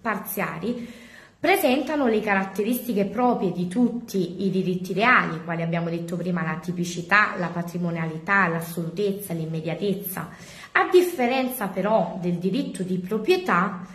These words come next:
che è perpetuo, i diritti reali minori possono essere perpetui a tempo determinato. Essi, diversamente ancora dal diritto di proprietà, ehm, quello che dobbiamo dire, si estinguono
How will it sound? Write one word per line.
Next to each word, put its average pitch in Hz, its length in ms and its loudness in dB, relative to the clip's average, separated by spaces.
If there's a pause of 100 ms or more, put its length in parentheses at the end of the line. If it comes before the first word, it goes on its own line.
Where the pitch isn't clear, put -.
(120)
che 196 480 2
è 190 120 -4
perpetuo, 185 920 0
i 349 140 4
diritti 240 760 -2
reali 190 920 0 (240)
minori 208 600 2
possono 330 480 2
essere 247 500 0
perpetui 294 540 0
a 247 140 4
tempo 240 520 0
determinato. 196 1400 0 (360)
Essi, 330 380 0
diversamente 196 1200 2
ancora 196 540 0
dal 170 220 -2
diritto 208 400 -2
di 185 120 0
proprietà, 190 1000 -2 (1000)
ehm, 208 800 2
quello 302 220 2
che 220 80 2
dobbiamo 196 400 4
dire, 185 180 2
si 262 140 2
estinguono 254 1080 0